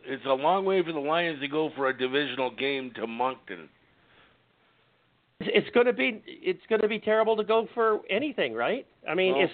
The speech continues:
Speaker 2: especially if
Speaker 1: point.
Speaker 2: there's a
Speaker 1: Fair enough.
Speaker 2: crossover. What
Speaker 1: Fair
Speaker 2: difference
Speaker 1: enough.
Speaker 2: with the, the, the crossover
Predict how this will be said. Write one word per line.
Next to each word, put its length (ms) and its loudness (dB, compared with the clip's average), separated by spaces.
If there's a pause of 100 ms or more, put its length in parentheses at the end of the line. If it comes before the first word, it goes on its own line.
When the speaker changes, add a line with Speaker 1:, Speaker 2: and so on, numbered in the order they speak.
(120)
Speaker 2:
especially 180 2
if 60 2
Speaker 1:
point. 80 -2
Speaker 2:
there's 100 4
a 160 0
Speaker 1:
Fair 220 8
enough. 120 2
Speaker 2:
crossover. 280 4 (960)
What 100 4
Speaker 1:
Fair 220 8
Speaker 2:
difference 40 8
Speaker 1:
enough. 160 6
Speaker 2:
with 220 4
the, 320 2
the, 80 -4
the 100 -2
crossover 500 2